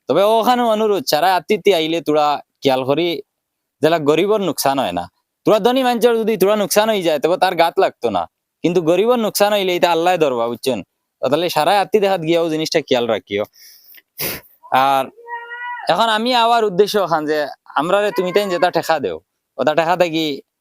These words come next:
তাই চাচিয়ে ও তার কাছে খবর হইছেন যে, "তুমি তাই পারলে তোরা সাহায্য করো আমারে।" বাদে হে আমারে খবর করছে, বাদে হইলাম, "তে দেখি আই, দেখিয়ে যদি পারি কিছু দিতাম,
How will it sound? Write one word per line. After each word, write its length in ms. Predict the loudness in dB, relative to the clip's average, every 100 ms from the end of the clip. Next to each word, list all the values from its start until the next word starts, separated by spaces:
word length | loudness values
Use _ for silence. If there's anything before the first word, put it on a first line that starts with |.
| _ _ _ _
তাই 340 | -2 -2 -4 -2
চাচিয়ে 480 | -2 0 -2 0
ও 360 | -2 -2 -4 -6 -2
তার 180 | -2
কাছে 160 | -2 -2
খবর 280 | 0 0 0
হইছেন 340 | -2 -2 -2
যে, 140 | -2 -2
"তুমি 160 | -2
তাই 140 | -2 0
পারলে 260 | -2 -2
তোরা 180 | -2 0
সাহায্য 340 | 0 0 0
করো 200 | 2 2
আমারে।" 380 | 2 0 -2 -4 -8 _ _ _ _ _ -4
বাদে 200 | 0 2
হে 120 | 2
আমারে 260 | 2 0 0
খবর 260 | 0 0
করছে, 260 | -2 -2 0
বাদে 160 | 0
হইলাম, 420 | -2 -4 -2 -2 -2
"তে 100 | -2
দেখি 340 | -4 -2 -2
আই, 140 | -2
দেখিয়ে 320 | -4 -4 -2 -2
যদি 340 | -2 -4 -6 -10 _ _ _ _ _ -14 -8
পারি 320 | -4 -2 -2 -2
কিছু 200 | -2 -2
দিতাম, 520 | -4 0 0 0 -4